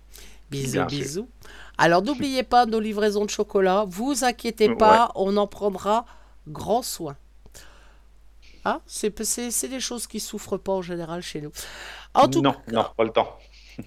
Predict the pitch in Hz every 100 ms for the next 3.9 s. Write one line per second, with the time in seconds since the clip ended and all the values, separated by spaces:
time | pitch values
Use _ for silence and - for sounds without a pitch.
0 | - 220 277 285 294 277 311 277 302 294
1 | 302 - 294 294 269 262 277 - 277 -
2 | 269 262 - 240 247 262 247 - - 247
3 | 240 220 - - 208 - - 214